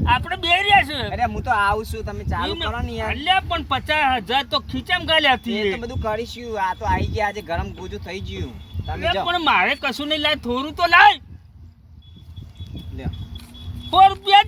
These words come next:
Speaker 2: આ ખેતર પૂરું કરી દેજો બાબા, હું ઓટો મારું છું.
Speaker 1: ઓ, મારો બેટો, મને ગોઠવી દીધો આ તો.
Speaker 2: હા, તો કરો,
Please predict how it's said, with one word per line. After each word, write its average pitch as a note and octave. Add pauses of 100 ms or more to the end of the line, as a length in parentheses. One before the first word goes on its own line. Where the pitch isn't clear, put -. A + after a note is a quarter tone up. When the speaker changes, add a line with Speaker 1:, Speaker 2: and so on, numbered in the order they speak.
(140)
Speaker 2:
આ F4
ખેતર - (100)
પૂરું F#3+
કરી G#3+
દેજો G#3
બાબા, A3
હું G3+
ઓટો E3
મારું E3+
છું. -
Speaker 1:
ઓ, A#3+
મારો C#4+
બેટો, D3
મને D3+
ગોઠવી D4
દીધો G#3
આ F#3
તો. F3+
Speaker 2:
હા, D3
તો F#3
કરો, E3+